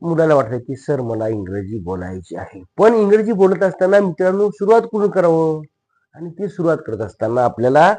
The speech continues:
या ठिकाणी काही स्टेप सांगणार आहे.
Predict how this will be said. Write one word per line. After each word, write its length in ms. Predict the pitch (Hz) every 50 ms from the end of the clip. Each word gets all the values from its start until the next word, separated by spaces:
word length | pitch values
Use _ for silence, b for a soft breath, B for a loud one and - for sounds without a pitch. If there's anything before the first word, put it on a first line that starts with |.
| - _ _ _ _ _ _ _ _ _ 170
या 160 | 180 202 202
ठिकाणी 460 | 196 202 - 214 214 226 226 202 - - _ _ -
काही 160 | 202 214 220 208
स्टेप 300 | - - _ 240 233 -
सांगणार 360 | 233 - 131 123 117 107 90
आहे. 140 | 85 80